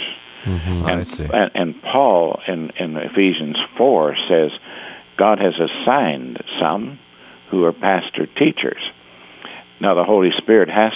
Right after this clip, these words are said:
Speaker 2: to enable them to be that teacher. So when I listen to a person teaching, I'm also, uh, very alert to the Holy Spirit bearing witness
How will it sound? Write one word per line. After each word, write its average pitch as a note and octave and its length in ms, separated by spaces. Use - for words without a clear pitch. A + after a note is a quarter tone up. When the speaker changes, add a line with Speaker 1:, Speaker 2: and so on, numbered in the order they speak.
Speaker 2:
to F2 100
enable F2+ 420
them B1 360
to G2 100
be G#2+ 300
that E2 340
teacher. - 420
So G2+ 120
when F#2 200
I F2 140
listen G2+ 500
to F2+ 160
a E2+ 60
person F#2+ 480
teaching, A2 640
I'm E2+ 200
also, F2+ 760
uh, E2 140
very G2+ 340
alert G2+ 500
to F#2 100
the E2 140
Holy F2 340
Spirit G2 380
bearing F2 300
witness E2 360